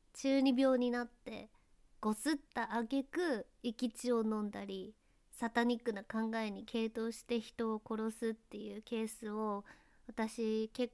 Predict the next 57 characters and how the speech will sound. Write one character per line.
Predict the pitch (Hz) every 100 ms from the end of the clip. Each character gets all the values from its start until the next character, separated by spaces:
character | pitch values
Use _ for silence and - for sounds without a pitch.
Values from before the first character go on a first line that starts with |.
| _
構 | 220 208 - _ _ 214
デ | 226
ス | -
ラ | 233 240
ジ | 226
オ | 220
で | 214 262
取 | 233 226
り | 233
上 | 233
げ | 240
て | 233
き | -
た | - 233
の | 214
で、 | 208 233 226 208 214 - _ _ _ _ _ _ _ _ _
ゴ | - 233
ス | 262 269
殺 | 277 269 240
人 | 226 214 208
っ |
て | - 233
い |
う | 220
か、 | 220 214 220 233 - _ _ -
中 | - 262
二 | 254 247
病 | 240 247
殺 | 247 247 - 214
人 | 208 202 208
み |
た | 220 208
い |
な | 208 202
の | 202
が | 208 220 214
あ | 226 247
る | 233
よ | 214 202
う |
な | 190 185 -
気 | - 220
が | 220
し | 214 -
て | - 220
る | 214
ん | 196
で | 196
す | 214
よ | 214
ね。 | 196 202 214 233 _ _ _ _ _ _ _ -
日 | 233
本 | 277 285
の | 277
榊 | 285 269 285 269 302
原 | 277 240 208
も | 202 196